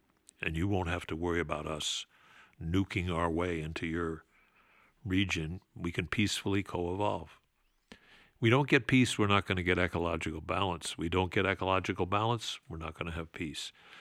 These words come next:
I mean, these, these things are mutually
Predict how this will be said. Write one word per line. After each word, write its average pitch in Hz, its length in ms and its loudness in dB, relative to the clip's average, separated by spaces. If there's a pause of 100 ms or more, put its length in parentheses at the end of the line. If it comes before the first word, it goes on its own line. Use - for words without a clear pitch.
(200)
I - 100 -4
mean, 95 260 0
these, 113 560 2 (220)
these 101 280 2
things 107 380 -2
are 90 260 0
mutually 110 840 2